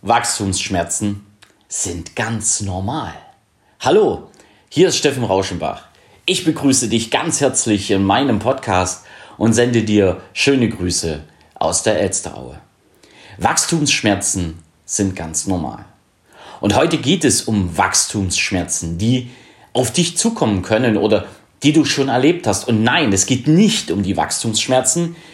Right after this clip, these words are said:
die du als Kind erlebt hast oder als Jugendlicher, als sich dein Körper mehr und mehr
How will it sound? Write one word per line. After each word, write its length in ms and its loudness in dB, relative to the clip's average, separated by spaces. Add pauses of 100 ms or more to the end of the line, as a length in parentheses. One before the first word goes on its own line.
(220)
die 100 2
du 120 4
als 240 2
Kind 240 0
erlebt 460 -4
hast 260 -18
oder 160 2
als 200 0
Jugendlicher, 680 0 (300)
als 180 0
sich 120 -2
dein 200 2
Körper 340 4
mehr 300 2
und 260 -2
mehr 400 2